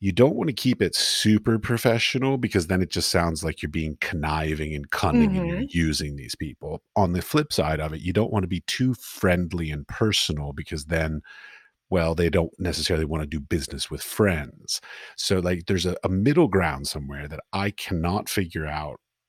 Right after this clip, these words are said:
Speaker 1: how to maintain. So what would be your advice for that kind of thing?
Speaker 2: It's, it's a tough question because especially for me, I get a lot of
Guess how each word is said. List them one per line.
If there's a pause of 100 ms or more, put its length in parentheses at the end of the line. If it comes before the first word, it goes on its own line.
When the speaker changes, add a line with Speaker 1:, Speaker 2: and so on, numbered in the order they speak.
(180)
Speaker 1:
how
to
maintain. (400)
So (480)
what
would
be
your
advice
for
that
kind
of
thing? (1000)
Speaker 2:
It's,
it's
a
tough
question (140)
because
especially
for
me,
I
get
a
lot
of